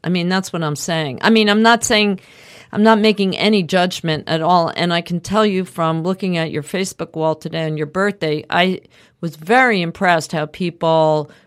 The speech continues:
really wanted you to know that it was a privilege to have you in their lives. I mean,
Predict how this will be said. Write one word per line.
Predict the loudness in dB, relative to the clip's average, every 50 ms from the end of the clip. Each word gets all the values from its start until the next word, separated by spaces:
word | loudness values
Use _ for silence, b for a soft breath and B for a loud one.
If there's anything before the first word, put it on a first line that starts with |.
| b _ -10
really | -6 -4 -2 0 0 0 0 0 -2
wanted | -2 -2 0 0 0 -2 -4 -4
you | -6 -8 -6
to | -6 -6
know | -4 -4 -2 0 0 0 0 0 0 -2 -2
that | -2 -2 -2 -2
it | -4
was | -6 -6 -6 -8
a | -8
privilege | -10 -8 -6 -6 -4 -4 -4 -6 -6 -8 -14 -12
to | -8 -8 -6
have | -4 -4 -4 -4 -4 -4 -4
you | -6 -6 -4 -6
in | -6 -8
their | -8 -10 -8
lives. | -6 -6 -6 -6 -6 -8 -10 -14 -14 -12 -10
I | -8
mean, | -6 -6 -6 -6 -8 -10